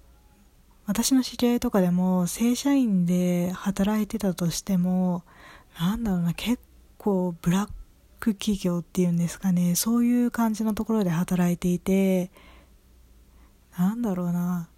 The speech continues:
それって楽しい？っていうような感じのことをずっとやっていて、まあそう考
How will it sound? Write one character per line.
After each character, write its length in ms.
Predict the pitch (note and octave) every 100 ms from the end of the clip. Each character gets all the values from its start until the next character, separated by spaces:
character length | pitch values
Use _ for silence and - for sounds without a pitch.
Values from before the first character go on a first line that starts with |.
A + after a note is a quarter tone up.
| _ _ - _ _ _ -
そ 220 | - F3+
れ 100 | G3+
っ 40 |
て 160 | - G#3
楽 280 | - F#3 G#3
し 360 | - C4 F#3 F3
い？ 20 |
っ 20 |
て 200 | - -
い 200 | F#3 F#3+
う 20 |
よ 80 | F#3
う 40 | -
な 300 | - - - - - - - - - _ - _
感 360 | - G#3 F#3+
じ 200 | F#3 G3
の 380 | F#3 F#3 F#3 F#3+ - - _ _
こ 180 | - G3
と 240 | E3+ G3 F3+
を 80 |
ず 380 | E3 - F#3+ F#3+ -
っ 40 |
と 80 | -
や 80 | F#3+
っ 40 |
て 220 | - F#3
い 60 | F3+
て、 380 | - F#3 F3+ F3+ _ - - - - - - - - - - _
ま 80 | F#3
あ 40 |
そ 180 | - G#3
う 60 |
考 100 | G#3+